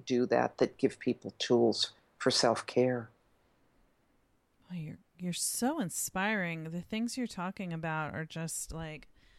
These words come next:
Speaker 2: I'm so fired up, and I really appreciate it. Now,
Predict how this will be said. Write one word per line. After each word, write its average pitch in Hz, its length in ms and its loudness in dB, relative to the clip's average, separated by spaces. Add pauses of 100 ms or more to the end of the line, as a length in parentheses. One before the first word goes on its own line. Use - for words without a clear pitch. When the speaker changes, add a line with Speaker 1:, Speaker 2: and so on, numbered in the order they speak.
(300)
Speaker 2:
I'm 190 140 -8 (100)
so 196 240 -2
fired 175 380 -2
up, 156 260 -4
and 160 160 -4
I 160 60 -2
really 165 380 -2
appreciate 160 580 -6
it. 147 140 -8 (1120)
Now, 196 380 4